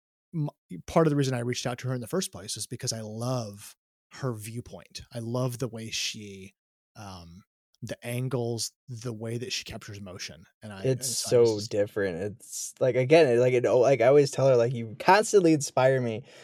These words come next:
Speaker 2: It's so insane, like, how you view life. And I think it's so unique, and it's very, it's like, there's no other person, in my opinion, looking at it like she is in
Speaker 1: Yeah.
Speaker 2: that sense. Like, it's
Speaker 1: Yeah.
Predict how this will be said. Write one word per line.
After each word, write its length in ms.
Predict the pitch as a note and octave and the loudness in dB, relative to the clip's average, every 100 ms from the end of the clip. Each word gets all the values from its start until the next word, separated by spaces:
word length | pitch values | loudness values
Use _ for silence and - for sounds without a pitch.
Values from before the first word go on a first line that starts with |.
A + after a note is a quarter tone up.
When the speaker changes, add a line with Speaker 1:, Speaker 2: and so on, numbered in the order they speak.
| - | -10
Speaker 2:
It's 200 | - B2 | -4 -2
so 280 | - C#3 C#3+ | 0 4 6
insane, 580 | C#3 B2+ C3+ B2+ A#2+ A2+ | 6 2 4 4 4 0
like, 220 | A2+ A2 G2+ | 2 0 -2
how 300 | A2 A#2+ A#2+ | -2 2 4
you 220 | A#2 A#2 | 2 -6
view 300 | G#2+ A2+ A2 | -6 -6 -2
life. 340 | A2 G#2+ A2+ | 0 2 0
And 120 | G2 G#2 | -4 -4
I 160 | A2 | -4
think 240 | A#2 A#2+ G#2+ | -4 -4 -4
it's 300 | G2 - - _ _ _ | -6 -8 -12 _ _ _
so 420 | - - D3 C3+ | -8 0 4 4
unique, 600 | C3 B2 A#2 A2+ A2+ A2+ | 4 -2 -4 -4 -4 -6
and 100 | G#2 | -6
it's 240 | G2+ G2+ | -6 -6
very, 480 | - A#2+ A#2+ A2+ A2 _ _ _ _ _ - | 4 6 6 2 -4 _ _ _ _ _ -6
it's 140 | A#2 | -2
like, 280 | A#2 A2+ A2+ | 2 0 -2
there's 280 | B2 A#2 A#2+ | -6 -6 -4
no 260 | A#2 A#2+ A2+ | 0 2 4
other 400 | A#2 A2+ G#2+ G#2 _ _ | 6 4 2 -2 _ _
person, 340 | - A#2 - | -4 -2 -2
in 60 | A2 | -4
my 140 | A2 | -4
opinion, 480 | A2 G#2+ A2 G#2+ G2+ | -4 -6 -6 -6 -8
looking 460 | G2+ G#2+ A#2 A#2+ A#2+ | -8 -2 0 0 -2
at 140 | G#2 | -4
it 40 | G#2 | -4
like 220 | G#2 G2+ | -4 -6
she 320 | - - A2+ | -8 -4 -2
is 200 | G#2+ - | -2 -4
in 180 | A2 G2 | -8 -4
Speaker 1:
Yeah. 180 | A2+ G#2+ | -4 -2
Speaker 2:
that 220 | G#2+ D#2+ | -4 -4
sense. 480 | - F#2+ F#2 - - | -2 -4 -4 -10 -8
Like, 160 | A1+ - | -6 -8
it's 140 | - | -8
Speaker 1:
Yeah. 160 | A2+ | -8